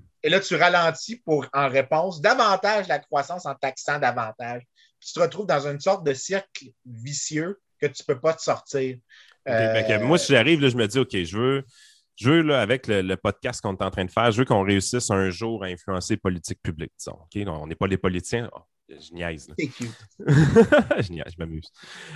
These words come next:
Speaker 2: Euh, fait que l'objectif numéro un, le clou, là, qu'il faudrait taper pas mal plus, c'est pas d'attaquer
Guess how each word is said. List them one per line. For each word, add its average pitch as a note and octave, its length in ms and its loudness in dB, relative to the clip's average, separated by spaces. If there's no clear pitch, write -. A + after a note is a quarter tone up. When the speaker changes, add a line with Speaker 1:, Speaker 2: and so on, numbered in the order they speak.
Speaker 2:
Euh, G#2+ 540 4
fait A2+ 160 0
que - 120 -20
l'objectif A#2 600 2
numéro A#2 320 0
un, G#2+ 60 0
le G2 120 0
clou, D#3 260 -6
là, C#3 100 -2
qu'il - 120 -14
faudrait G#2 240 -4
taper B2+ 380 -4
pas D3 220 -2
mal C3+ 260 2
plus, C3+ 580 -2
c'est - 180 -6
pas F3+ 220 2
d'attaquer C3 880 -2